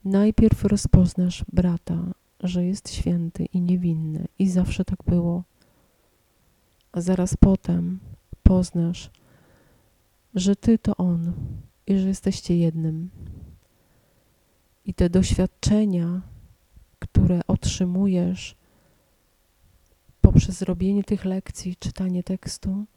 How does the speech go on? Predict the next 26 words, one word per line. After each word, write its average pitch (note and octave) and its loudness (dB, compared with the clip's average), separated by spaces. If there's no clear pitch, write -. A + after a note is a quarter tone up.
na F#3+ -2
pewno A3 2
nie G#3+ 0
są G#3 -2
z - -8
tego G3 -4
układu, E3+ -4
na F#3 -2
pewno G#3 6
nie G3 -2
są G3 -2
z - -10
trzy - -4
D. E3 -2
Ale G#3+ -4
to - -2
już G#3 0
jest G#3 -2
taki - -4
mały F#3 0
sekret, - -6
bo F#3 4
ty - 0
to G#3 2
sam G3 0
poczujesz. E3 0